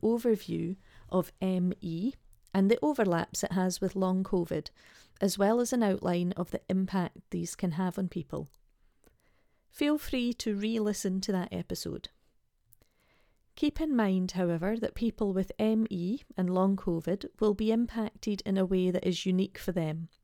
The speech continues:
And even if they describe themselves as having mild M E or long covid,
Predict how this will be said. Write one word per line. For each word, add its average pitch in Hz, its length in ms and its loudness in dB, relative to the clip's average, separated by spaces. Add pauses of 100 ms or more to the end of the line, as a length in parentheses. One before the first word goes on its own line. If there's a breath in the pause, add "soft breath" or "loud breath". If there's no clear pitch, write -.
(680)
And 220 200 4
even 294 300 2
if 240 160 2
they 208 300 4 (360 loud breath)
describe 190 640 0
themselves 165 600 0
as 175 120 -2
having 170 320 0
mild 180 440 2
M 170 300 0
E 170 300 -6 (300 soft breath)
or 165 120 -2
long 165 260 0
covid, 160 480 -4